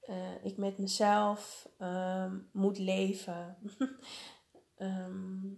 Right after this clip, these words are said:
ik heb de regie in handen. En, ehm, en de belangrijkste relatie is ook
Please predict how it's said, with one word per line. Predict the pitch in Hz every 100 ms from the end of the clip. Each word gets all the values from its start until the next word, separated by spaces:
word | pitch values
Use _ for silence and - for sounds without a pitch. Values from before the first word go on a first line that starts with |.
| - - -
ik | 202
heb | 202 196
de |
regie | 196 196 196 240 233
in | 233
handen. | 220 208 214 214 208 202 202 208 220 - _ _ _ _ _ _ _ _ _
En, | 196 196 190 190 190
ehm, | 190 190 190 190 190 190 190 190 _ _ _ _ _ _ _ _ _ _ _ _ _ _ _ _ _ _ _ _ _ _ _ _ -
en | 202
de | 202
belangrijkste | 208 220 254 240 208 - - 202
relatie | 196 196 202 233 254 - 202
is | - 269 -
ook | 202 190 185